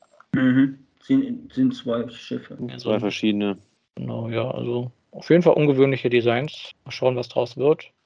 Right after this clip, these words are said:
Speaker 3: Dann hat Doktor Wu, glaub ich, jetzt in den Micromaster Scale, äh, eine Elita One gezeigt. Ein paar Renderbilder. Sieht auch ganz in Ordnung aus, würde ich sagen. Wie gesagt, das ist halt wirklich dieser Micromaster Scale, also so groß wie ein Daumen oder so vielleicht.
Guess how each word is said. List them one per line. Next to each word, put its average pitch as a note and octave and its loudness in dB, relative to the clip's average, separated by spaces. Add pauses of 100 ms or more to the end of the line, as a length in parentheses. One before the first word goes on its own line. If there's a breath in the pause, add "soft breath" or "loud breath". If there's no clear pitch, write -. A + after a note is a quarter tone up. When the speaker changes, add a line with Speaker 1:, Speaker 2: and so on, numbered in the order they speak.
(120)
Speaker 3:
Dann C3 -4
hat C3+ -4
Doktor B2+ 0
Wu, E3 4
glaub C3+ -2
ich, B2+ -4
jetzt B2+ -4
in C3 -4
den A#2+ -6
Micromaster D3+ 2
Scale, C#3 -2
äh, C3+ 2
eine A#2+ -8 (300)
Elita B2 -4
One F3 4
gezeigt. F#3+ 0 (100)
Ein C#3 -8
paar C#3 -4
Renderbilder. D#3+ 4
Sieht C#3 -10
auch C#3+ -2
ganz D#3 -4 (380)
in - -12
Ordnung D3 2
aus, D#3+ 2 (300)
würde C3 -4
ich - -10
sagen. D3+ 0 (400)
Wie B2 -10
gesagt, - -4
das C#3 -12
ist B2+ -10
halt A#2+ -6
wirklich B2 -4
dieser A#2+ 2
Micromaster B2+ -4
Scale, B2+ -2
also B2+ -10
so B2+ -12
groß - -10
wie C3+ -6
ein A#2+ -6
Daumen B2+ 6
oder B2 -2
so B2+ -6
vielleicht. C#3 -4